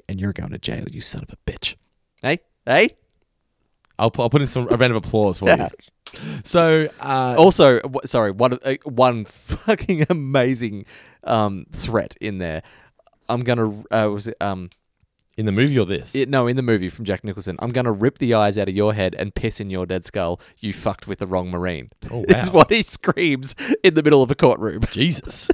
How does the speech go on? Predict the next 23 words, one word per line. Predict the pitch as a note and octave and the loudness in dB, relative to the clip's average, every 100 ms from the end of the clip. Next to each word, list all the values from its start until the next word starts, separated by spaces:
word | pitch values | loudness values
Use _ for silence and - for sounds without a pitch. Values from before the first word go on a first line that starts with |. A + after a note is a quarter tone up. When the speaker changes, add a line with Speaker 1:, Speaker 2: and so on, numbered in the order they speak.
| - | -4
Speaker 1:
It's | - | -16
great. | - C#3 - - - - | -8 -8 -8 -14 -14 -16
Speaker 2:
So | - C#3+ | 0 0
Bart | A2+ C#3+ E3+ | 2 2 2
is | E3 | 0
disappointed | D#3+ C#3+ - B2 A#2 | -2 -4 -2 0 0
that | G#2+ | 0
he | G#2+ | -4
doesn't | G2+ G#2+ A2+ | -4 -4 -6
get | G#2+ | -8
to | G#2 | -12
stay | - G2+ | -8 -6
in | F#2 | -4
kindergarten | F#2+ F2 C2+ C2 C#3 _ - | -4 -6 -6 -8 -10 _ -10
Speaker 1:
Mm. | C3+ F2+ | -8 -8
Speaker 2:
'cause | - G2+ | -8 -4
you'll | G#2+ | -2
never | G#2+ | -4
find | - G#2 G2 | -4 -4 -4
out | F#2+ | -4
who | G2+ | -4
ran | G2 G2 | -4 -4
away | F#2 F#2+ | -2 0